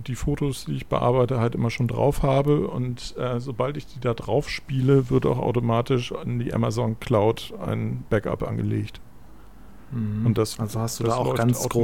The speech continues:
Speaker 1: automatisiert.
Speaker 2: Speicher?
Speaker 1: Ja, da sind dreieinhalb Terabyte oder vier Terabyte jetzt inzwischen.
Speaker 2: Na, das wird mir halt nicht reichen. Ich brauch halt mindestens zwanzig Terabyte. Das ist alles keine Alternative. Deswegen habe ich mich jetzt für diese, für diese Lösung entschieden. Fühlte mich lange nicht mehr wohl,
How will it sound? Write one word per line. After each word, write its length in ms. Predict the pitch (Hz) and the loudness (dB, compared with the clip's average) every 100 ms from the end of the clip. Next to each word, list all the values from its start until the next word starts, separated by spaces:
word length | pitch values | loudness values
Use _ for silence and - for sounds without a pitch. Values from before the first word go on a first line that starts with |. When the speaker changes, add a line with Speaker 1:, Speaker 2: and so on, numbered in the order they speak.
| 110 | 2
Speaker 1:
automatisiert. 180 | 113 131 | 2 2
Speaker 2:
Speicher? 260 | 143 139 151 | 2 6 6
Speaker 1:
Ja, 40 | |
da 140 | 107 123 | 6 2
sind 340 | 120 123 - - | -2 -4 -6 -2
dreieinhalb 420 | 123 123 120 120 | 0 2 2 0
Terabyte 540 | - 110 110 113 110 - | -2 -4 -2 -2 -4 -4
oder 180 | 113 | -8
vier 240 | 110 - 110 | -6 -4 -4
Terabyte 460 | 117 104 98 - | -4 -6 -4 -4
jetzt 180 | 107 107 | -4 -6
inzwischen. 280 | - - 117 | -8 -6 -4
Speaker 2:
Na, 80 | 113 | -2
das 140 | 113 123 | -2 -2
wird 120 | 117 | -2
mir 120 | 120 | 0
halt 120 | 120 | 0
nicht 160 | 120 - | -2 -2
reichen. 260 | 120 107 | -2 -2
Ich 80 | 107 | -4
brauch 120 | - | -4
halt 140 | 107 107 - - | -4 -4 -6 -2
mindestens 380 | 117 110 110 - | -2 -2 -6 -4
zwanzig 380 | 117 113 110 | -2 -2 -4
Terabyte. 580 | - 101 95 90 92 98 | -6 -6 -6 -6 -8 -10
Das 100 | 98 | -10
ist 80 | - | -8
alles 280 | 95 117 - | -6 -6 -4
keine 180 | - 110 | -4 -4
Alternative. 600 | 107 107 - 107 98 95 - | -2 -4 -4 -4 -4 -4 -2
Deswegen 180 | 123 139 | 4 6
habe 60 | |
ich 60 | 143 | 6
mich 100 | 139 | 4
jetzt 180 | 139 - | 2 2
für 80 | |
diese, 300 | 127 127 123 113 - - - | 0 4 2 2 -4 -8 -6
für 120 | - | 0
diese 240 | 120 123 | 2 4
Lösung 320 | 113 113 110 110 | 6 4 4 2
entschieden. 480 | 107 - 104 113 - - - | 2 -2 0 0 -2 -8 -4
Fühlte 200 | - 127 | 2 6
mich 140 | 123 117 | 6 6
lange 200 | 123 120 | 4 4
nicht 160 | 117 | 4
mehr 160 | 117 104 | 0 2
wohl, 280 | 113 123 | 4 4